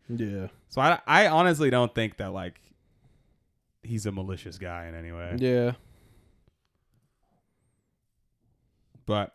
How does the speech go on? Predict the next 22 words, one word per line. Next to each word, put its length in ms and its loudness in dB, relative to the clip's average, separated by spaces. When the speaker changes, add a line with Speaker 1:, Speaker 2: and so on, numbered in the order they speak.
Speaker 2:
yeah, 180 4
we 140 2
know 200 0
on 120 2
the 120 -2
upper 220 -4
end, 200 -4
like, 180 -4
YouTubers 340 -4
make 160 -8
so 120 -8
much 140 -6
money, 380 -6
and 580 -6
the 160 0
internet's 380 -2
only 200 -4
spreading 460 -4
around 280 -4
the 60 -4
world, 500 -6
and 580 -8